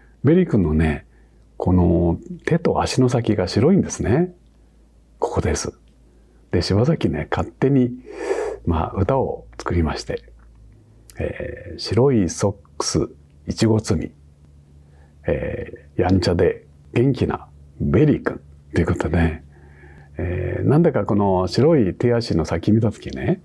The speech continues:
なんだかそんなソックスを履いてるような感じに思いまして、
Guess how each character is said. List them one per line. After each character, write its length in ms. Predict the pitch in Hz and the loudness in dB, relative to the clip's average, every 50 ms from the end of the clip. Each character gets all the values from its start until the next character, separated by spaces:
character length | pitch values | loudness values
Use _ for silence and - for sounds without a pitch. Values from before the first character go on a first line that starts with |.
| - - - - - _ - - _ _ - - - _ _ - - - - - _ - | -16 -20 -20 -20 -20 _ -20 -20 _ _ -20 -20 -20 _ _ -20 -20 -20 -20 -16 _ -2
な 140 | - 110 123 | 0 2 2
ん 60 | 135 | 2
だ 100 | 120 107 | 2 0
か 320 | 107 87 82 78 - - - - | 0 -2 -2 -4 -6 -10 -12 -4
そ 140 | - 131 131 | 0 2 2
ん 120 | 139 135 | 4 4
な 180 | 135 131 131 120 | 2 2 0 -2
ソ 220 | - - - 160 | -4 -4 -6 -6
ッ 60 | - | -4
ク 100 | - - | -4 -4
ス 100 | - - | -2 -2
を 40 | - | -2
履 140 | - 85 87 | 0 -2 -2
い 40 | - | 0
て 100 | - 104 | 2 2
る 60 | 104 | 2
よ 60 | 95 | 2
う 20 | |
な 180 | 85 73 76 - - - - - - - - - - - | 2 0 -2 -6 -8 -20 -20 -20 -20 -20 -20 -20 -14 -10
感 220 | - - - 113 | -8 -4 -2 0
じ 120 | 98 85 113 | 0 2 2
に 160 | 104 90 92 - - - - - - - | 0 0 -2 -10 -16 -20 -18 -14 -6 -2
思 180 | 101 98 107 | 0 2 2
い 60 | 113 107 | 2 2
ま 120 | 101 101 | 0 -2
し 100 | - - | -4 -6
て、 440 | - - 107 110 113 101 78 78 | -4 0 0 0 0 -2 -4 -8